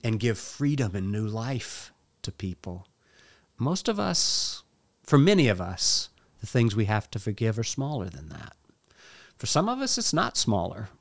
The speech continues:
But I can tell you, if that lady were here, if she made a day trip to California to talk to us,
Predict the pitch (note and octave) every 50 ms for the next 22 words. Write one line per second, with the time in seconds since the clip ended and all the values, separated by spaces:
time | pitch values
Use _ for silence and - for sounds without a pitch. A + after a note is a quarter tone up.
0 | _ _ - A2+ A2 A#2 B2 B2 - C3 A#2+ - C3+ C3 B2+ A#2 A2+ G#2+ - -
1 | A#2+ A#2 - C#3 B2 A#2 B2 B2 C#3 C#3+ C#3 C#3+ C#3+ C3+ - D3 D3+ E3 F#3+ G3
2 | - - _ _ _ _ _ _ _ _ _ _ _ _ _ _ - _ - -
3 | - A#2+ A2 B2 A#2+ A2 G#2+ G2+ A2+ A#2 A#2 A#2+ - - C3 - - _ - -
4 | - B2+ B2 C3 B2 - - B2 B2+ C3+ C#3 D#3 D#3+ _ - F2+ - A2+ G2+ G2+
5 | _ _ - - - A2+ C3 C#3+ C3+ - - -